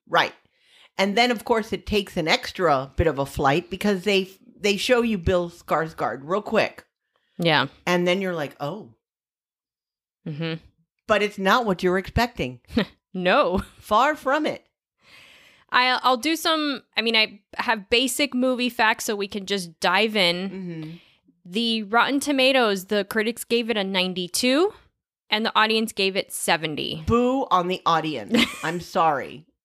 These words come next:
Speaker 1: No,
Speaker 2: I know.
Speaker 1: no.
Speaker 2: I know, and I, I'm surprised because honestly, I haven't spoken to someone or read reviews that say the opposite. So I'm kinda surprised at the low audience score.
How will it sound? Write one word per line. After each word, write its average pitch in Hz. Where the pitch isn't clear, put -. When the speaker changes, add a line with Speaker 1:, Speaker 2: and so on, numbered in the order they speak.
Speaker 1:
No, 175
Speaker 2:
I 185
know. 147
Speaker 1:
no. 160
Speaker 2:
I 285
know, 392
and 233
I, 226
I'm 262
surprised 311
because 262
honestly, 339
I 320
haven't 285
spoken 269
to 277
someone 247
or 220
read 220
reviews 233
that 240
say 233
the 233
opposite. 220
So 220
I'm 220
kinda 254
surprised 214
at 180
the 185
low 165
audience 156
score. -